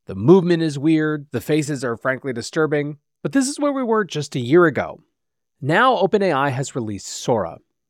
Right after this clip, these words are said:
Open A I C O O Brad Lightcap wrote, "This was one of those things you tell yourself is coming and you think you are ready for it and couldn't possibly be surprised by it,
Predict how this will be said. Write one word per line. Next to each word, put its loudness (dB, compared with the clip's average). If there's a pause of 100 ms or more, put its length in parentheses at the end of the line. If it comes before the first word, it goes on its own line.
(200)
Open 2
A 6
I 6
C 0
O 6
O 4
Brad 0
Lightcap -4
wrote, -4 (340)
"This -2
was -2
one 4
of 2
those 0
things -2
you -4
tell -2
yourself -2
is -10
coming -2
and -8
you -8
think -6
you 4
are 6
ready 4
for -4
it -6
and -10
couldn't -4
possibly 2
be -4
surprised 0
by 0
it, -6